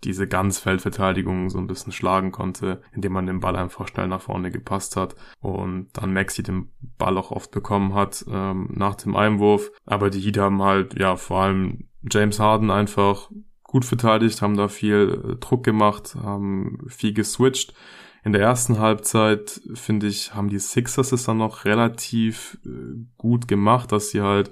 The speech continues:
wie erwartet, haben wir im Preview auch besprochen, Max Strus und Tyler Hero attackiert haben nach den, äh, Switches. Harden hat zwar heute wieder nicht gut gefinisht am Ring, hat am Ende auch nur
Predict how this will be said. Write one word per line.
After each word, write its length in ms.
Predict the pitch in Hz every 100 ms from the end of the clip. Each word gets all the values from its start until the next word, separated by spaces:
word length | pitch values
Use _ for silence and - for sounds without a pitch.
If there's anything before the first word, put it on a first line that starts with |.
| -
wie 240 | - 101 107
erwartet, 560 | 95 92 110 - 120
haben 180 | 104 101
wir 60 | 98
im 100 | 101
Preview 360 | 113 104 104
auch 120 | 98
besprochen, 680 | - 95 - 107 110 110 104
Max 280 | 98 98 -
Strus 360 | - 110 113 -
und 320 | 101 95 95 _
Tyler 260 | - 104 101
Hero 580 | 101 117 117 113 113 - -
attackiert 540 | 104 107 - 131 127
haben 240 | 120 117 117
nach 160 | 113
den, 340 | - 113 113 107
äh, 200 | - 104
Switches. 720 | - 113 117 - 113 113 - - - - -
Harden 340 | 101 107 104
hat 120 | 104
zwar 500 | - 107 104 101 - -
heute 400 | 113 107 104 98
wieder 220 | 113 123
nicht 320 | 117 113 -
gut 200 | - 117
gefinisht 480 | - - 113 117 117
am 100 | 104
Ring, 360 | 104 110 123 123
hat 140 | 104
am 120 | 101 101
Ende 280 | 107 101
auch 360 | 98 101 104 - - - - - - -
nur 520 | - 104 107 113 107